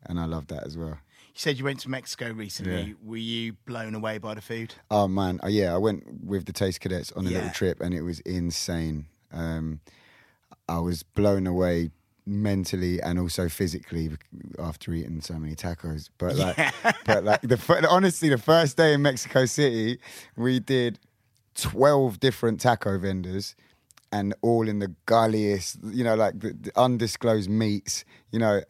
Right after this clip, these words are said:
Speaker 1: but it's, but it, they were incredible.
Speaker 2: Yeah.
Speaker 1: Like, yeah, it was so good, man. And then, and then went down to Oaxaca, and it was, it was completely different
Speaker 2: Yeah.
Speaker 1: there. It's a lot lighter, a lot more, uh, a lot more moles and, and, and, and different things like that. Yeah,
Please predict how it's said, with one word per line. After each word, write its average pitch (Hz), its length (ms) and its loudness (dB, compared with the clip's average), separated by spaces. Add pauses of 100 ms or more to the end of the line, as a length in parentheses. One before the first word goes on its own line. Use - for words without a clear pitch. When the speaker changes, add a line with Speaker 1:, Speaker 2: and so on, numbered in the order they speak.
(100)
Speaker 1:
but 104 200 2
it's, 101 240 -4
but 107 180 -2
it, 92 160 0
they 95 80 2
were 92 60 2
incredible. 82 520 -4 (260)
Speaker 2:
Yeah. 113 200 -2
Speaker 1:
Like, 95 80 -6
yeah, 92 240 2
it 76 80 -2
was 87 120 -6
so 98 260 2
good, 90 320 -4
man. 82 260 -8 (100)
And 87 160 -4
then, 90 220 -2 (300)
and 101 80 -2
then 104 80 2
went 107 160 -2
down 95 140 -2
to 95 180 -2
Oaxaca, 92 320 -2
and 87 100 -4
it 73 40 -8
was, 85 220 -8
it 92 60 -4
was 90 100 -4
completely 85 440 -6
different 85 320 -8
Speaker 2:
Yeah. 104 140 -6
Speaker 1:
there. 80 100 -10
It's - 160 -16
a - 40 -10
lot 80 160 -10
lighter, 82 500 -2
a 80 100 -8
lot 85 260 -8
more, 85 300 -6
uh, 78 220 -6 (1000)
a 92 40 -6
lot 87 120 -4
more 87 160 -6
moles 85 600 -2
and, 80 220 -10
and, 82 240 -10
and, 82 260 -8
and 85 160 -8
different 85 340 -10
things 82 260 -8
like 82 120 -12
that. 80 280 -12
Yeah, 85 180 -14